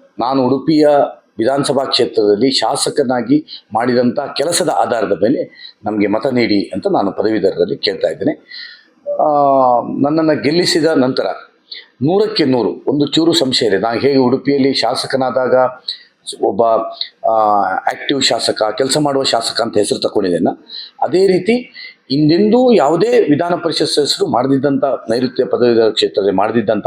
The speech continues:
ರೀತಿಯಲ್ಲಿ ಅತ್ಯುತ್ತಮವಾದಂಥ ವಿಧಾನ ಪರಿಷತ್ ಸದಸ್ಯ, ಎಲ್ಲರ ಜನರಿಗೆ ಸಿಕ್ಕುವಂಥ, ಆ, ಆ, ಪದವೀಧರ ಶಾಸಕ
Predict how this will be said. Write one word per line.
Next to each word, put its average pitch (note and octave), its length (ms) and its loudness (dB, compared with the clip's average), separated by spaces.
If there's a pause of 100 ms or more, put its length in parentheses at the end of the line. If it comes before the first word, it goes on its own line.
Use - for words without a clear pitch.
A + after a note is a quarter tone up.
ರೀತಿಯಲ್ಲಿ G#2 560 -2 (540)
ಅತ್ಯುತ್ತಮವಾದಂಥ F3 920 -2
ವಿಧಾನ C#3 260 0
ಪರಿಷತ್ A#2 300 -2
ಸದಸ್ಯ, G#2 340 0 (220)
ಎಲ್ಲರ E3 340 2
ಜನರಿಗೆ E3 440 2
ಸಿಕ್ಕುವಂಥ, C3+ 460 -2
ಆ, - 720 -4 (680)
ಆ, F#2+ 260 2
ಪದವೀಧರ A2 440 0
ಶಾಸಕ - 400 -4